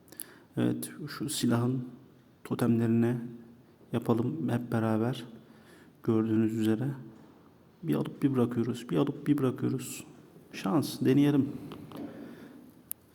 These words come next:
Maalesef bir daha denedik.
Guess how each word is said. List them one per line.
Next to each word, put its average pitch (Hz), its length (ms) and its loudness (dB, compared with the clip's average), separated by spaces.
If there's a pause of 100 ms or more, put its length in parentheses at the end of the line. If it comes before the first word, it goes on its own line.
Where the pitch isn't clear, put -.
(120)
Maalesef 123 460 4 (720)
bir 175 140 -2
daha 131 260 6 (3000)
denedik. 123 680 4